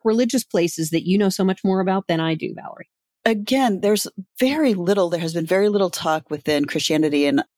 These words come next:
Speaker 2: none that I know of in the Bible, that talks about sexual intimacy and pleasure as one of humanity's most treasured, cherished experiences, right? Apart from this question of procreation. And so I think that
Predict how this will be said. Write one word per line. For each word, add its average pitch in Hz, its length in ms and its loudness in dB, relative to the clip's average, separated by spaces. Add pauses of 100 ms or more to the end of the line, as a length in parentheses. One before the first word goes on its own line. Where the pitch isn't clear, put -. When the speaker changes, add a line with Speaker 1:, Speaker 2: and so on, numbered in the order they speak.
(160)
Speaker 2:
none 170 260 2
that 170 100 -2
I 156 120 0
know 147 260 0
of 143 140 -4
in 147 80 -2
the 143 180 -2 (160)
Bible, 147 380 -2
that - 160 -6
talks 156 320 -4
about 165 280 -2
sexual 190 540 -2
intimacy 180 540 0
and 165 180 0 (340)
pleasure 285 420 -2 (580)
as 226 180 0
one 233 160 2
of 226 140 -2
humanity's 214 640 0
most 175 400 -2 (280)
treasured, 175 520 -2
cherished 175 720 0 (100)
experiences, 160 960 -2
right? 156 320 0 (340)
Apart - 460 0
from 196 180 -4
this 175 180 -4
question 170 460 -2
of 160 140 0 (160)
procreation. 160 920 -2 (640)
And 196 260 0
so 202 220 0
I 190 140 0
think 254 540 0
that 156 540 -2